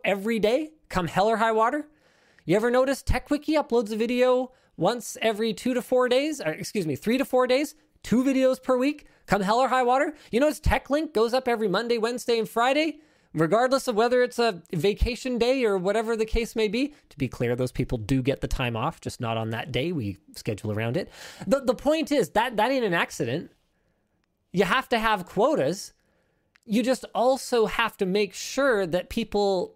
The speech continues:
see the value of their work and the value of themselves in ways that aren't just money, or it's always gonna be purely transactional,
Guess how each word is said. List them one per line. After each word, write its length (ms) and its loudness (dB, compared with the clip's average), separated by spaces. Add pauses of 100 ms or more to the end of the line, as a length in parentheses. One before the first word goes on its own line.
see 300 -4
the 140 2
value 640 2
of 460 0
their 320 2
work 380 -2 (100)
and 160 -2
the 80 0
value 380 2
of 140 0
themselves 760 0 (240)
in 160 -2
ways 240 2
that 260 0
aren't 360 -2
just 340 -2
money, 360 -2 (260)
or 180 2
it's 140 -2
always 400 0
gonna 160 -2
be 120 0
purely 320 0
transactional, 800 -2